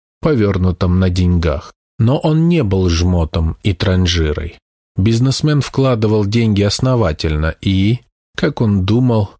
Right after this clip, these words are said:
в добро. Но вот так буквально он понимал слово «богатство». Варя плевать хотела на мировоззрение работодателя. Она радовалась, что после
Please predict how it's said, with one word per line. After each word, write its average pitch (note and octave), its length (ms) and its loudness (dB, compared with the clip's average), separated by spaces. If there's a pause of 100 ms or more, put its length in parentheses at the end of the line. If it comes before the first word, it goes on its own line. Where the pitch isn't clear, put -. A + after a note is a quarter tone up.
(180)
в G2 180 -2
добро. F#2+ 580 -2 (560)
Но G2+ 220 2
вот C#3 260 0
так F2+ 320 -4
буквально A2+ 720 0
он G2+ 160 0
понимал G2 500 0
слово F#2+ 520 0
«богатство». F2 920 -4 (500)
Варя D#3+ 400 2
плевать D#3 460 0
хотела F2+ 460 0
на F2+ 120 2
мировоззрение F#2+ 1000 0 (100)
работодателя. G2 1040 -2 (360)
Она C#3 260 2
радовалась, G2 720 0
что - 280 -4
после G2+ 560 -2